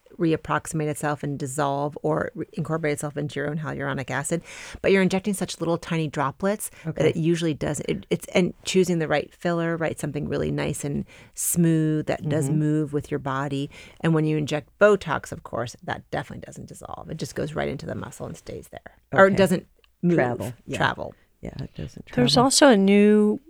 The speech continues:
Speaker 3: um, procedure called Profound, which I know
Speaker 1: The laser.
Speaker 3: Doctor Tully's doing. It's a,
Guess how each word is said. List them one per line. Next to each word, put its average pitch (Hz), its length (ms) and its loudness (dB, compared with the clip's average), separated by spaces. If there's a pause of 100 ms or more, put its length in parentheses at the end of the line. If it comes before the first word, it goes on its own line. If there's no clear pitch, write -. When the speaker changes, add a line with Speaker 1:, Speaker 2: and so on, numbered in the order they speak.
(140)
Speaker 3:
um, 170 500 2
procedure 180 480 2
called 165 260 6
Profound, 170 920 4 (640)
which - 500 -4
I 185 120 0
know 175 180 2
Speaker 1:
The 185 220 -8
laser. 190 160 -8
Speaker 3:
Doctor 180 300 2
Tully's 170 480 2
doing. 160 340 2
It's 175 220 -4
a, 196 80 -4